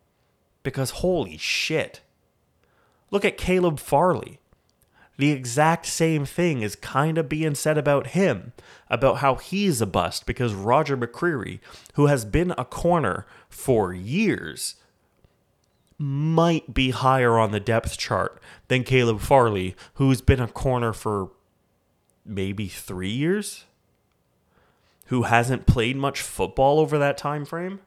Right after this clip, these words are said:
It's almost like context doesn't matter.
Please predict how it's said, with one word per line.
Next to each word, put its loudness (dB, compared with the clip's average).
It's 0
almost 2
like 2
context -4
doesn't 2
matter. -6